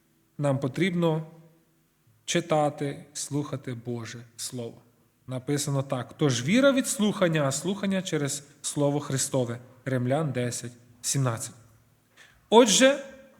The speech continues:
ми вже маємо якийсь орієнтир про віру, про добру віру. Читати, слухати. Але потрібно, щоб воно злучилося з нашою вірою,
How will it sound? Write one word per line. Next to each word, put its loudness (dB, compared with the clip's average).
ми 2
вже 2
маємо 2
якийсь -2
орієнтир 4
про 2
віру, 4
про 0
добру 8
віру. 4
Читати, 2
слухати. 0
Але 4
потрібно, 2
щоб 4
воно 2
злучилося 2
з 0
нашою 2
вірою, 2